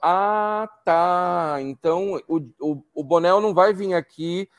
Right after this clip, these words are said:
e fazer um videozinho falando: 'Olha como o hostel é legal.'" N-, não necessariamente. Às vezes vou, porque eu, sei lá, deu vontade. Mas não é isso,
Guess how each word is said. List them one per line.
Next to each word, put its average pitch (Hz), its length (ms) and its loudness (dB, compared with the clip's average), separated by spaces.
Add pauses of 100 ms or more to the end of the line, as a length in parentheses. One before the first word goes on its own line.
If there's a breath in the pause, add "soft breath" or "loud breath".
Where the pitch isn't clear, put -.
(180)
e 151 80 0
fazer 156 320 2
um 165 120 0
videozinho 156 540 -2
falando: 160 300 -2
'Olha 185 320 4
como 180 280 -2
o - 20 -6
hostel 165 360 -2
é 160 40 0
legal.'" 160 400 2
N-, 160 280 -10
não 220 520 2
necessariamente. 131 1120 -2 (360)
Às 202 200 0
vezes 277 360 -2
vou, 220 300 6
porque 226 160 -6
eu, 151 100 -2 (140)
sei - 140 -6
lá, 190 320 6
deu 139 180 0
vontade. 151 760 -2 (340)
Mas 160 160 4
não 190 140 2
é 214 100 4
isso, 208 380 -2